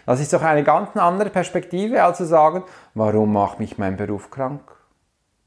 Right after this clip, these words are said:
Endlich habe ich verstanden, dass ich einen neuen Beruf aussuchen darf. Yes! Das ist ganz anders. Fühlt sich einfach anders an.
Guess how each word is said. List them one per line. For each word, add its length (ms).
Endlich 480
habe 140
ich 60
verstanden, 800
dass 200
ich 140
einen 160
neuen 320
Beruf 420
aussuchen 720
darf. 360
Yes! 960
Das 140
ist 80
ganz 260
anders. 460
Fühlt 320
sich 140
einfach 160
anders 320
an. 340